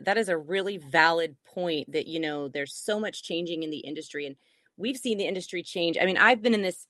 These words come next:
business for a little over five years, and just in five years, the shifts have been drastic.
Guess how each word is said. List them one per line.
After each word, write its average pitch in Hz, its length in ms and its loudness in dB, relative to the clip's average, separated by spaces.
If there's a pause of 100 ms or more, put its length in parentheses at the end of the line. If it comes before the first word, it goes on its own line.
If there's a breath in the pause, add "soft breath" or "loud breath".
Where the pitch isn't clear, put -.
(120)
business 185 400 -4
for 170 360 6
a 165 80 2
little 190 240 2
over 165 180 0
five 147 340 2
years, 135 420 -8
and 156 140 -6
just 202 280 -2
in 160 100 -2
five 156 400 4
years, 147 400 -4
the 151 80 -6
shifts - 540 -6
have 143 180 -8
been 147 160 0
drastic. 135 600 -2